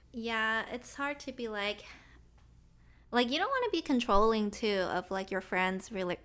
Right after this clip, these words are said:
relationship 'cause they're, they're all adults, you know, we're all adults, and it's not like I'm, like, their mom and be like, "Hey, that girl is not good for you," you know, that's unacceptable. You c-, shouldn't say that. But yeah, back in the day,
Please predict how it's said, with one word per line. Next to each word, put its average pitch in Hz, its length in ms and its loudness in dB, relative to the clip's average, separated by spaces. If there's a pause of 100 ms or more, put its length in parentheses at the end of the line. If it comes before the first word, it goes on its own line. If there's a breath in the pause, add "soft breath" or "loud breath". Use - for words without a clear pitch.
relationship 196 760 2 (340)
'cause 214 200 -2
they're, 185 340 -2 (460)
they're 208 140 2
all 233 380 2 (200)
adults, - 560 0 (160)
you 214 80 -4
know, 190 100 -2
we're 208 140 0
all 208 240 2
adults, - 480 -2
and 180 360 -4 (440 loud breath)
it's - 160 2
not 262 180 12
like 220 240 10
I'm, 196 280 10
like, 185 200 2
their 190 160 4
mom 185 380 8
and 180 140 2
be 175 60 4
like, 196 180 0
"Hey, 214 540 4
that 185 240 2
girl 190 300 2
is - 140 -4
not 175 160 0
good 202 160 0
for 208 100 -2
you," 185 400 2 (100)
you 214 120 2
know, 185 320 2 (400)
that's - 400 6 (100)
unacceptable. 190 720 -4
You 202 80 -2
c-, - 200 -14
shouldn't - 340 -2
say - 220 -2
that. - 240 2 (100)
But 208 300 0
yeah, 196 280 4
back 190 320 0
in 214 120 2
the 202 100 0
day, 175 480 -2